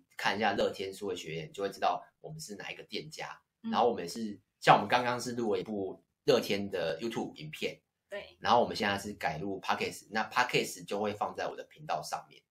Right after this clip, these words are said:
Speaker 2: 嗯，那影片就会放在乐天数位频道。
Speaker 1: 对，就是我们是一种互惠。
Speaker 2: 嗯。互惠，对。
Speaker 1: 不，不是，应该是互蹭流量的概念。
Speaker 2: 嗯。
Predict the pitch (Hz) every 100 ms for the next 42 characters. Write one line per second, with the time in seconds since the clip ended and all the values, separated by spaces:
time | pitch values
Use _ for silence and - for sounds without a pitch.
0 | _ 202 170 _ _ _ _ 262 233 160
1 | 160 196 175 180 170 160 147 120 175 -
2 | - - - 92 85 104 107 92 90 92
3 | 123 120 110 92 85 85 82 82 87 _
4 | _ - 262 - - - - - 247 220
5 | 185 202 135 - 101 101 131 143 131 107
6 | 131 135 131 - 117 - 113 95 87 92
7 | - 82 - 73 - _ -